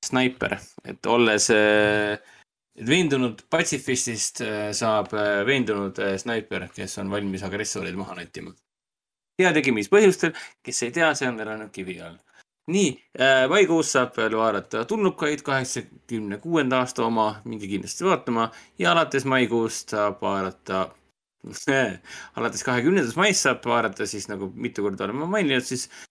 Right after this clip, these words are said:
Jujutsu Kaisen Zero filmi, ehk siis seriaali eellugu tuleb siis näitamisele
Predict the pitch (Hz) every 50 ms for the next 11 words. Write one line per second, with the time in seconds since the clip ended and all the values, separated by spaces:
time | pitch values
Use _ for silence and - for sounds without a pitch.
0 | _ - - 127 117 131 143 135 - 113 98 113 110 107 104 107 98 95 - -
1 | 127 113 101 95 87 87 - _ _ _ _ - 92 87 87 85 87 87 - _
2 | - 98 90 - - - 92 90 92 - - - - - - _ _ _ - 101
3 | 101 101 104 - 120 110 104 120 120 120 110 107 104 98 98 95 92 92 - _
4 | _ _ _ _ - - 113 110 98 95 95 90 90 - 87 90 - - - _
5 | _ _ - 104 92 87 - - - 92 - - - - - - 104 107 - 127
6 | 107 104 98 95 95